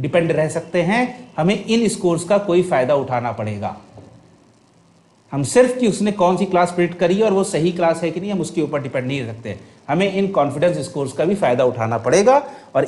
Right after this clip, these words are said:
इसी के solution लाया हमारे पास categorical cross entropy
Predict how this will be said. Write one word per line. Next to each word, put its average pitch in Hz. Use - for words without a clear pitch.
इसी 247
के 247
solution 165
लाया 131
हमारे 123
पास -
categorical 139
cross 160
entropy 123